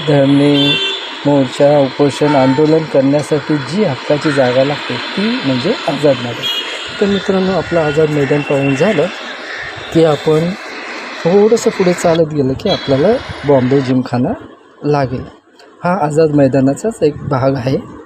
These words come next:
तो आपण पाहून झालं की आपल्याला पुढे गेल्यावर थोडं पॅराडॉक्स म्युझियम आपल्याला लागेल. हे सुद्धा अत्यंत खूप चांगलं आहे, बघण्यासारखं आहे, ते आपण सुद्धा पाहू शकता. त्याच्यानंतर आपल्याला, आपण पुढे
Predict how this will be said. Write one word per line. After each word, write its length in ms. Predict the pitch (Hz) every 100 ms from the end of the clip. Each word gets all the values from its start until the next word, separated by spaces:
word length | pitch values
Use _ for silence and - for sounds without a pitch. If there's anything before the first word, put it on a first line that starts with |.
| - - - - - - -
तो 180 | 214 220
आपण 220 | 190 196
पाहून 340 | 180 165 151 151
झालं 360 | 180 165 131 151
की 180 | - 202
आपल्याला 460 | 180 170 160 170 247 - - - - - - _ - - - -
पुढे 160 | 185
गेल्यावर 320 | 190 160 151 160
थोडं 240 | 160 147 196 - - - - -
पॅराडॉक्स 560 | 175 170 175 190 - -
म्युझियम 440 | 151 151 135 151 170 143
आपल्याला 380 | 135 135 135 220 - - _ _ - - 156
लागेल. 280 | 151 135 127
हे 240 | 160 180
सुद्धा 440 | - - 127 139
अत्यंत 460 | 143 - 151 139 165 226 - - - - - _ -
खूप 240 | 208 202 -
चांगलं 300 | 156 151 143
आहे, 140 | 139
बघण्यासारखं 720 | 127 127 131 160 151 143 -
आहे, 200 | 160 170 - - - - -
ते 100 | 147
आपण 200 | 143 -
सुद्धा 340 | 147 - 117 156
पाहू 300 | - 131 131
शकता. 380 | 143 147 - - 233 - - - -
त्याच्यानंतर 580 | 170 - 196 196 185 196
आपल्याला, 500 | 175 - 180 180 180
आपण 260 | 175 185 185
पुढे 260 | - 175